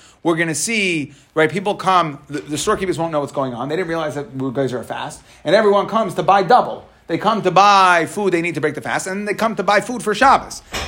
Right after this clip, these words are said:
And it's gonna cause, the, the market prices are gonna skyrocket. Okay, Ela Shalosh Tainis Harishona Sheni V'Chamishi V'Sheni.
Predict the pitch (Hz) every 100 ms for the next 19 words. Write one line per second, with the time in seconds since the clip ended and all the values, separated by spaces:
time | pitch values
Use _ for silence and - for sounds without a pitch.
0 | - 160 165 180 165 214 233 208 151 180
1 | 165 165 175 226 208 - 190 185 175 151
2 | 160 156 151 240 202 147 120 165 220 -
3 | _ _ 131 123 151 170 - 214 196 -
4 | 240 226 - 208 196 175 165 160 208 175
5 | - 208 208 170 165 165 147 127 - 123
6 | 113 170 247